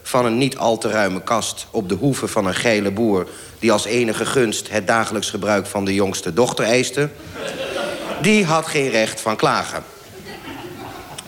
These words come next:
Zij die hun hele familie verloren hadden... kwamen weer wat dichter bij het ideaal.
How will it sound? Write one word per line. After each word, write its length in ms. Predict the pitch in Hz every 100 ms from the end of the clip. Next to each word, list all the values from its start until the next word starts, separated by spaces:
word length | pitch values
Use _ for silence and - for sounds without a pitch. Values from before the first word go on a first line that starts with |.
| - - -
Zij 500 | - 170 165 156 -
die 180 | 139 127
hun 140 | 127
hele 340 | 117 151 135 123
familie 460 | 123 135 156 139
verloren 400 | - 117 107 98
hadden... 360 | 98 101 110 117 - - -
kwamen 420 | - 135 139 143
weer 220 | 131 139
wat 160 | 135 147
dichter 380 | 175 143 104 90
bij 160 | 90
het 140 | 90 82
ideaal. 500 | 92 90 78 71